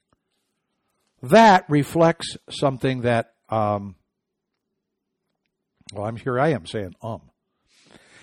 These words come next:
He thinks he has the campaign so, it all so wrapped up, he's no longer replaying to, playing to the Republican base.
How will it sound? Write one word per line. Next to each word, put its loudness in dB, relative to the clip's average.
He 4
thinks 2
he 2
has 6
the -2
campaign -2
so, 0
it 0
all 4
so 0
wrapped 0
up, 0
he's 0
no 2
longer 2
replaying 2
to, -4
playing 0
to -6
the -8
Republican -2
base. -4